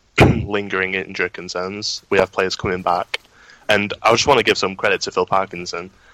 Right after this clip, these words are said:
Like, he really wanted that diamond to work, clearly. But once he realised that it just wasn't cutting out, he just dropped it. And you couldn't say that about managers like Dougie Freedman and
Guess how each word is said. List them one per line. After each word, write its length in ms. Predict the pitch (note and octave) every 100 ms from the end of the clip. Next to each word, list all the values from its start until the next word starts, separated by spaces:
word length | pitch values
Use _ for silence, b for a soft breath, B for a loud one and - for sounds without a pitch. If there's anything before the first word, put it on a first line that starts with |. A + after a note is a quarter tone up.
| b
Like, 180 | G2 -
he 140 | A2+
really 260 | G#2+ A2+ A2+
wanted 320 | G2+ G2 F#2+
that 140 | E2
diamond 320 | - F#2+ F2+ F2
to 100 | F2+
work, 320 | F2+ - - -
clearly. 420 | - E2 E2+ G2 - _ _
But 120 | F#2
once 200 | G#2 G#2
he 120 | -
realised 400 | A2+ G#2 F#2+ F#2
that 160 | - - -
it 80 | F#2
just 200 | G2+ G2
wasn't 280 | G2 F#2+
cutting 240 | - - F#2+
out, 240 | F2+ F2
he 40 | G2+
just 200 | F#2+ -
dropped 320 | F#2+ F#2+ -
it. 180 | F2 - b b b b
And 140 | G2
you 80 | F#2+
couldn't 180 | A2+ G#2
say 220 | G2+ G2+
that 120 | F#2
about 240 | F2+ F#2
managers 320 | G2+ F#2+ F#2 F#2+
like 180 | F#2
Dougie 220 | F#2+ F#2 F#2
Freedman 400 | - F#2 F#2 F2+
and 240 | F2+ F2+